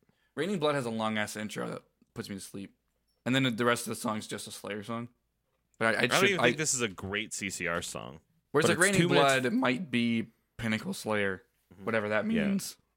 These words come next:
Speaker 2: This is two minutes and forty seconds. Good John Fogerty doing what John Fogerty do.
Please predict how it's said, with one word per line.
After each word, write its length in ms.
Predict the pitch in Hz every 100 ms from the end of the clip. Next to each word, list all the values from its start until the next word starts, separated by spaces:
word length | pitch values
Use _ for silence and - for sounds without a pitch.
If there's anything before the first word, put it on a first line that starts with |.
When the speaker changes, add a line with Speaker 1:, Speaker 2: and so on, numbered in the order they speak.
| _ - _
Speaker 2:
This 300 | - 117 151
is 120 | 131 -
two 260 | - 165
minutes 280 | 165 151 -
and 100 | 131
forty 240 | 127 123
seconds. 640 | 113 113 101 104 98 - - _ _ _ _
Good 240 | - 135 123
John 280 | 127 110 104
Fogerty 460 | 107 98 95 90
doing 240 | 87 92 92
what 140 | 87
John 220 | 98 85
Fogerty 420 | 85 82 82 82
do. 220 | 80 82